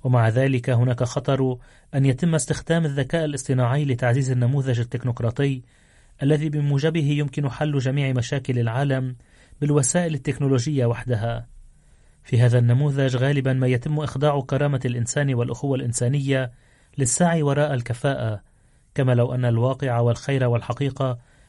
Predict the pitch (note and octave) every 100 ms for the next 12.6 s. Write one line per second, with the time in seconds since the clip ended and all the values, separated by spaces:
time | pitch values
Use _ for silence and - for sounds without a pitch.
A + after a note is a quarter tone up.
0 | - C#3 C3 C3 B2+ C3+ E3 D#3+ D3 C#3+
1 | C#3 C#3 D3+ D#3+ C3+ C3+ C3+ B2 A#2+ D3+
2 | C3 C3 C3+ B2 B2+ A#2+ A#2+ C#3 A#2+ A2
3 | - A#2 - A2+ A2+ A2+ A#2 G#2 - _
4 | _ _ _ _ _ _ - D#3 G#3 G#3
5 | G#3 F3+ E3+ F3 E3+ D#3 - B2 - D3+
6 | D3 C3+ - - - - C3 B2 A#2 C#3+
7 | D3 C#3 C#3+ C3 B2+ C3 C3 B2 A#2+ A#2
8 | C3+ C3 B2 B2+ C3+ C3 B2 B2 B2 B2
9 | C#3 C#3+ C3 A#2+ C#3+ C#3+ B2 A#2+ B2 A#2+
10 | D3 C#3+ A2 - _ _ _ _ - C3
11 | A#2+ B2+ B2+ B2 B2+ C#3 C3 - B2 B2+
12 | A#2+ A2 C#3+ C3+ C3